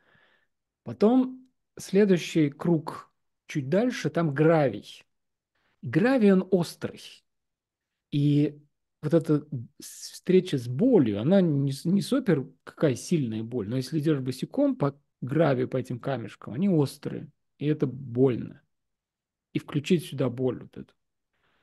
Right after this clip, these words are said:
А следующий уровень — там трава, там вот этот вот газон, трава.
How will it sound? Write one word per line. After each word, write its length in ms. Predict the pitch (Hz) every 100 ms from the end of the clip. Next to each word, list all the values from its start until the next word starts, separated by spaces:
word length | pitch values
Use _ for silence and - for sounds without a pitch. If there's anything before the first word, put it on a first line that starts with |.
| _ _ _ _ -
А 80 | 127
следующий 560 | 214 277 220 - 202
уровень — 320 | 180 147 139
там 180 | 175 170
трава, 540 | - 156 151 131 110 _ _ _ -
там 300 | 151 143 139 156
вот 160 | 123
этот 180 | 131 -
вот 140 | 113 113
газон, 440 | 147 139 135 107
трава. 460 | - 135 123 110